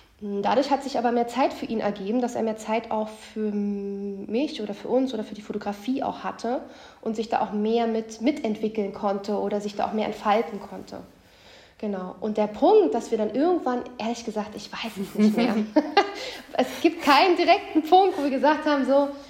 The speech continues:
Speaker 1: wir waren dann irgendwann einfach
Speaker 2: Mhm.
Speaker 1: Cindy und Kai und, äh, dadurch, dass er selbstständig war, hat er mir halt immer Rechnungen sozusagen geschrieben und irgendwann war einfach der Punkt, dass er mehr
Speaker 2: Mhm.
Speaker 1: für mich gearbeitet hat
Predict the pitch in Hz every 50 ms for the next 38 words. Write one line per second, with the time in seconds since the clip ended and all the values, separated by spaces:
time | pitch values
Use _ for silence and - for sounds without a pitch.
0 | - - - - - _ - 233 277 254 233 240 262 370 427 370 320 285 - -
1 | 214 254 320 370 349 294 285 277 254 - 226 240 254 254 269 214 202 202 185 262
2 | 269 262 247 220 220 214 - - 220 220 233 262 254 226 - 202 202 202 208 -
3 | 202 202 202 208 226 220 226 214 220 208 202 208 208 247 - - - 240 240 240
4 | 233 - 226 233 226 226 226 - 214 208 214 233 254 247 240 226 226 220 220 226
5 | 220 220 220 214 214 214 - - - - - - - _ - 214 240 277 - 311
6 | 302 285 247 277 269 - 240 214 240 240 240 240 220 214 - - - 254 277 311
7 | 302 262 - - 240 269 262 269 247 240 - 233 233 - 233 - - - - -
8 | 202 - - - 240 285 320 311 311 254 247 - 240 226 214 214 220 240 247 214
9 | 220 233 214 226 285 285 - - 262 - 220 233 226 240 233 233 247 240 - -
10 | 247 247